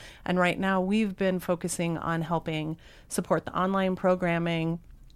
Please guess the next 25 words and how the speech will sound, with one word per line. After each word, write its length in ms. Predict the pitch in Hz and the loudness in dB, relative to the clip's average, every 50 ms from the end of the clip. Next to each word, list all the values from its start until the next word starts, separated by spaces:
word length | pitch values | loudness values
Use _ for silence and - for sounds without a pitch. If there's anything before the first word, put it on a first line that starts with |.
| - - - - - - | -20 -20 -20 -20 -4 2
what 160 | 190 180 175 | 4 4 4
additional 420 | 185 180 190 175 - - 175 165 | 6 4 2 2 2 2 0 0
steps 320 | 160 - - 175 156 - - | 0 2 0 0 0 0 -2
she 100 | - 180 | -4 -2
might 240 | 170 170 160 160 160 - - | -2 0 -2 -2 -4 -8 -6
need 240 | - 180 175 175 165 | -2 0 0 0 0
to 100 | - 180 | -2 -6
take 280 | 165 - 180 170 170 - | 0 2 0 0 2 -2
with 100 | 175 - | -4 -2
the 80 | - | -2
university 560 | 170 165 165 165 156 165 160 156 - - 170 165 | -2 0 0 0 0 0 0 0 0 0 0 0
if 120 | 165 - | 0 -2
we're 100 | 160 156 | -4 -4
gonna 160 | 156 151 147 | -4 -6 -6
continue 500 | - - - - - - 208 214 208 214 | -6 -8 -8 -6 -2 2 2 4 4 2
to 140 | - - 196 | 0 -2 -2
grow 200 | 175 180 175 170 | 0 2 2 2
the 100 | 170 170 | 0 -2
program 600 | - - - 165 160 160 165 156 156 151 151 151 151 - - - - - - - | -4 0 0 0 2 2 0 0 2 0 -2 -2 -4 -8 -14 -18 -20 -20 -20 -10
and, 460 | - 156 156 147 147 143 143 160 170 - - | -6 -2 -2 0 0 0 -2 -4 -6 -6 -4
uh, 140 | - 151 160 | -4 -4 -4
classes 460 | - - - 156 151 - - 151 - | -2 0 0 0 0 -2 -4 -6 -6
for 120 | - - 143 | -4 -6 -6
potential 420 | - 160 - - 160 156 - 143 | -6 -6 -6 -6 -6 -6 -8 -8
credit, 500 | - - - 233 226 214 214 214 - | -10 0 4 4 4 6 4 2 0